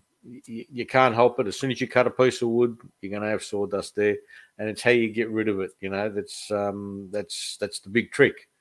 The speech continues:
So, um, we're gonna have a bit of a chat about that next week to see how people, or how, how we went about it, and, um, and, uh, and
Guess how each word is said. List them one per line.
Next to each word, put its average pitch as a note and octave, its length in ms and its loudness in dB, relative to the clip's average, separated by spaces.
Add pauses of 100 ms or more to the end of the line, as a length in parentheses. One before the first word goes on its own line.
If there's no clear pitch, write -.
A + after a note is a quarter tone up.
(440)
So, G#2+ 500 -2
um, G#2+ 440 0
we're A2 100 -2
gonna A2+ 140 2
have A2 100 2
a A2 60 -6
bit A#2 120 0
of A2 80 -2
a G#2+ 40 -4
chat C3 260 2
about B2 320 2
that C3 200 2
next B2+ 220 -6
week E3 300 2
to A#2 260 0
see C3+ 240 0
how A#2+ 140 0
people, C3+ 540 0 (640)
or A#2+ 160 8
how, C3+ 300 8
how B2+ 180 8
we C#3 420 6
went C#3+ 160 4
about D3 320 4
it, G#3 140 -2 (120)
and, B2 300 -4
um, B2 600 -2 (680)
and, B2 360 -4
uh, B2+ 440 2
and B2 520 -6